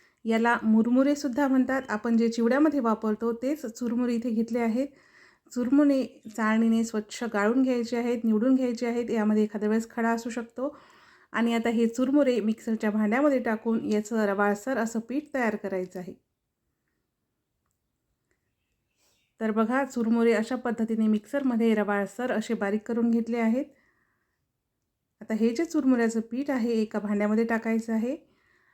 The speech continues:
आता याच्यामध्ये एक वाटी बारीक रवा, रवा शक्यतो बारीकच घ्यायचा आहे, जाड असेल तर थोडासा मिक्सरमध्ये फिरवून घ्या. एक वाटी दही, आता यामध्ये चवीनुसार मीठ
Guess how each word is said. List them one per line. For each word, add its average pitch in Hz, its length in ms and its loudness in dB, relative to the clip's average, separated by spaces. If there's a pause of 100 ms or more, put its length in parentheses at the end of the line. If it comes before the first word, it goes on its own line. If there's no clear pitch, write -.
(120)
आता 214 200 -4
याच्यामध्ये 226 640 2
एक 247 460 -4
वाटी 226 360 0
बारीक 220 480 -2
रवा, 226 260 -2 (140)
रवा 208 280 -2
शक्यतो 233 400 -6
बारीकच 226 480 -2
घ्यायचा 247 320 -4
आहे, 247 140 -2
जाड 220 260 0
असेल 233 300 -4
तर 220 120 -2
थोडासा 208 340 -2
मिक्सरमध्ये 202 600 -4
फिरवून 220 320 0
घ्या. 180 160 -8 (580)
एक 233 260 -8
वाटी 233 360 0
दही, 202 420 -4 (1000)
आता 214 180 -8
यामध्ये 220 440 2 (180)
चवीनुसार 226 600 -2
मीठ 226 280 0